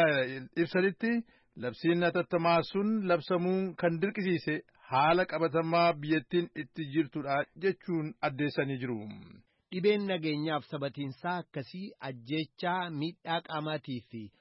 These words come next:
Speaker 2: hubaatii olaanaa qabeenyaa irratti geessisee jira.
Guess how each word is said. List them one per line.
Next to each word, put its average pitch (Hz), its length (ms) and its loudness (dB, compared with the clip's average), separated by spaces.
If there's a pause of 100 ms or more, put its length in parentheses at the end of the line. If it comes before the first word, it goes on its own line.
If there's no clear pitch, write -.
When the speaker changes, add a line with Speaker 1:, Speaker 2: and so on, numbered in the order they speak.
(200)
Speaker 2:
hubaatii 160 440 0
olaanaa 147 600 -2
qabeenyaa 143 520 -2
irratti 147 320 -6
geessisee 139 500 -4
jira. 139 220 -2